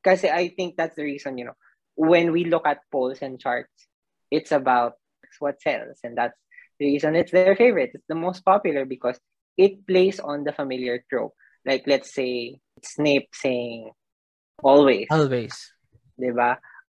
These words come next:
Speaker 1: Or it's the Order of the Phoenix because it's very Avengers, <laughs> Marvel Cinematic Universe.
Speaker 2: Mm-mm.
Speaker 1: Diba? But for me, Chamber of Secrets was, there's a plot line na parang, kasi that's,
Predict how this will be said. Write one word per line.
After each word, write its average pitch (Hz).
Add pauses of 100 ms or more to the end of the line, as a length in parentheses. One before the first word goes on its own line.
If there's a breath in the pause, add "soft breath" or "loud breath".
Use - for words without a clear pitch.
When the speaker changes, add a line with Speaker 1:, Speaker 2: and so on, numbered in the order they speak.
Speaker 1:
Or 156
it's 143
the -
Order 147
of -
the 135
Phoenix 123
because 139
it's 143
very 131 (380)
Avengers, 147
<laughs> -
Marvel 151
Cinematic 131
Universe. 123 (380)
Speaker 2:
Mm-mm. 139
Speaker 1:
Diba? 120 (400 loud breath)
But 160
for 202
me, 196
Chamber 160
of 139
Secrets 147
was, 120 (1200)
there's 131
a 120
plot 120
line 107 (180)
na 147
parang, 127 (960)
kasi 165
that's, -